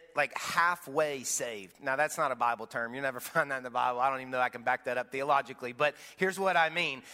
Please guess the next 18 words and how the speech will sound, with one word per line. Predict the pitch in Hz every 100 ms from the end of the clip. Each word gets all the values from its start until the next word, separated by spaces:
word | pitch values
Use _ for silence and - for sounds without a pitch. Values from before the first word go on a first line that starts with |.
| - - -
It's | - 180
like | 202 202 190
we | 208
get | 196 185
halfway | - - 190 226 208 185 190 170
to | 139
Christianity. | - 127 - 135 123 123 113 92 92 _ - _ _ _ _ _ _ _ _ _ _ _ _ _
It's | 175
like | 214 208
we're | 185 214
like, | 202 180 - - -
we | 214
take | - 214
one | 165 160 185 240 277
step | - - 240 226 233
in | 214 208
the | 175 151
door | 127 180 160 117 127 156